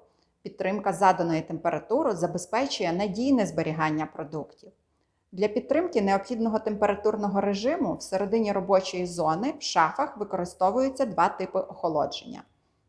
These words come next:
Статичний. Повітря по робочій камері поширюється природним шляхом, при цьому температура на різних полицях може дещо відрізнятися. Динамічний.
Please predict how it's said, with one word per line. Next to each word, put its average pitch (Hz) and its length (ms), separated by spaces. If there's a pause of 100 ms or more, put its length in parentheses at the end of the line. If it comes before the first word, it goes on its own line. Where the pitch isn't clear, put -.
(600)
Статичний. - 840 (400)
Повітря 220 480
по 185 180
робочій 185 380
камері 240 400
поширюється 196 640
природним 202 540
шляхом, 156 640
при 196 100
цьому 202 320
температура 185 640
на 170 140
різних 175 360
полицях 180 580 (100)
може 180 340
дещо 180 400
відрізнятися. 160 920 (640)
Динамічний. 208 920